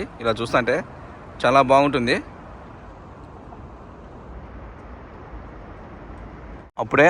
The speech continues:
అక్కడ నుంచి మొత్తం చూపించాను కదా, ఈ రివర్ సైడ్ లైట్లు ఎలా ఉన్నాయో,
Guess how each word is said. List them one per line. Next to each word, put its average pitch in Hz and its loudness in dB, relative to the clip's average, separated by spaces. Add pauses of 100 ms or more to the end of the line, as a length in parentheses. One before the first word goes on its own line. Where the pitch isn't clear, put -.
అక్కడ 131 6
నుంచి 139 2 (100)
మొత్తం 139 6
చూపించాను 139 2
కదా, 151 6 (560)
ఈ 123 -4
రివర్ 123 6
సైడ్ 127 4 (220)
లైట్లు 120 2 (840)
ఎలా 120 8
ఉన్నాయో, 113 4